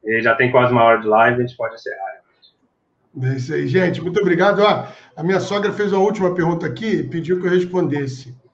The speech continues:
Speaker 2: Não, não é o Costa Cordeiro, claro. <laughs> Ele não é minha sogra. É,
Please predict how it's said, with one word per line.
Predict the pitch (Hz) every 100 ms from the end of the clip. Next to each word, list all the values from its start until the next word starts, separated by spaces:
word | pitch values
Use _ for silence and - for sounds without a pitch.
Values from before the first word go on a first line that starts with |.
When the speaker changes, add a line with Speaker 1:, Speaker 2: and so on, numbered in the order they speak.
| _ _ _ _ _ _ _
Speaker 2:
Não, | 123 120
não | 127 147
é | 147
o | -
Costa | 151 147
Cordeiro, | 165 180 139 123 127
claro. | 135 123 - -
<laughs> | 233
Ele | - 208 208 160
não | 151
é |
minha | 165 180
sogra. | 180 180 - 139 131 - 123 - _ _ _ - -
É, | 175